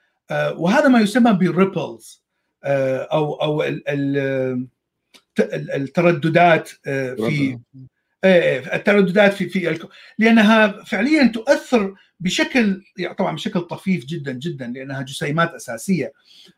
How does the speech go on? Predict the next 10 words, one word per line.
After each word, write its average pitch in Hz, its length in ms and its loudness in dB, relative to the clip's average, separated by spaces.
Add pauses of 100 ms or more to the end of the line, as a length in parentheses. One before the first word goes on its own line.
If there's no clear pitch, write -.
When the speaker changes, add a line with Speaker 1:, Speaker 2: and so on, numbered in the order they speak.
Speaker 1:
يعني 139 380 0
نحن 135 160 -4
نتكلم 180 300 2
عن 135 100 -4
الإلكترونات 143 680 -2
مثلا، 117 320 -8
شيء - 240 0
مثل 185 160 0
الإلكترون. 127 520 -6 (560)
آم، 147 400 4